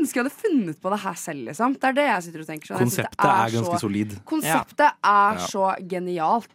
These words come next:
Speaker 1: Det er sånn, du finner jo ikke noe, noe lignende, liksom. Den, jeg
Speaker 2: Mm.
Speaker 1: synes den skiller seg så ut av veldig mange andre filmer. Og det er veldig kult at det er indisk også. At det er liksom, du får se litt hvordan det er, og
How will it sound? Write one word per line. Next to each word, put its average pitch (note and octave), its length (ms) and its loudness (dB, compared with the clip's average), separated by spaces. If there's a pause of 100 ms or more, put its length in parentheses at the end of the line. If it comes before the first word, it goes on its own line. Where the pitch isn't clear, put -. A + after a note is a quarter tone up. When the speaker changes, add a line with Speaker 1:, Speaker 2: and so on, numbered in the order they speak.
Speaker 1:
Det - 100 -12
er A3+ 80 -4
sånn, G#3 200 0 (320)
du C4 100 2
finner E3 600 -6
jo D3+ 120 -8
ikke C4 280 0 (320)
noe, G3+ 440 0 (400)
noe G3 400 -2
lignende, D3 600 -6
liksom. C#4 380 -2
Den, - 120 -2
jeg G#2+ 80 2
Speaker 2:
Mm. G2 80 2
Speaker 1:
synes B3+ 120 -2
den C#4+ 100 -2
skiller A3 480 -2
seg D#3 180 -12
så - 160 -14
ut - 480 -4 (300)
av A3 160 2
veldig A3 180 -2
mange G#3+ 180 -2
andre G#3 200 -4
filmer. A#3+ 420 -4 (360)
Og C4+ 80 0
det D#4+ 80 4
er E4+ 120 -2
veldig F4+ 140 -4 (100)
kult F#3+ 500 -10
at A3+ 120 -6
det - 180 -2
er D#3 440 -2 (420)
indisk F#3 640 -6 (160)
også. - 300 -2 (260)
At C#4 140 -8
det C#4+ 100 0
er A3 180 2
liksom, G#3+ 220 -6
du G#3+ 60 -6
får A3+ 160 -10
se F3+ 300 -6
litt F3+ 220 -12
hvordan F3 320 -6
det C3 240 -10
er, C#3 360 -6
og D3 200 -4